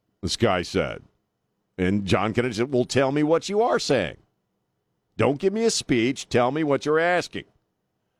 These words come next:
Secretary of State of Illinois says, "With all due respect, Senator, the words you spoke are disturbing,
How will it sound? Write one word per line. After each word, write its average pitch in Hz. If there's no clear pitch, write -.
Secretary 147
of -
State 160
of 120
Illinois 135
says, 110
"With 123
all 151
due 135
respect, 139
Senator, 120
the 107
words 131
you 120
spoke 139
are 117
disturbing, 123